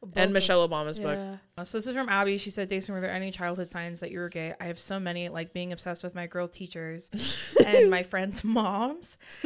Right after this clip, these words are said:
Speaker 1: and secretly looking up girls kissing on YouTube. It shouldn't have been a surprise to anyone in my life." I mean, we talked about, like, Lemonade Mouth. I think that was the biggest one.
Speaker 2: Yeah,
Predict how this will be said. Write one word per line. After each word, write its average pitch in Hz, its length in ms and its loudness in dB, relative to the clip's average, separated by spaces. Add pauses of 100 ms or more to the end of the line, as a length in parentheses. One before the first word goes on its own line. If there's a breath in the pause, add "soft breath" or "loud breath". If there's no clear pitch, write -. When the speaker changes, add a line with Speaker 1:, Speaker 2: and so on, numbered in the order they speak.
(120)
Speaker 1:
and 214 180 0
secretly 208 500 -4
looking 190 320 -4
up 185 160 -8
girls 190 260 -2
kissing 180 340 -8
on 175 140 -6
YouTube. 165 540 -8
It 170 100 -10
shouldn't 185 280 -6
have 175 80 -10
been 170 140 -6
a 165 40 -10
surprise 165 460 -10
to - 140 -12
anyone 165 320 -14
in 170 60 -16
my 175 140 -16
life." 196 240 -16 (460 soft breath)
I - 40 -6
mean, 240 120 0
we 233 80 0
talked 240 120 -2
about, 285 160 0
like, 233 240 0
Lemonade 202 340 -2
Mouth. 170 320 -4
I 196 60 -6
think 190 100 -6
that 190 80 -2
was 185 140 -2
the 180 60 -12
biggest 180 260 -8
one. 175 320 -14
Speaker 2:
Yeah, 233 420 8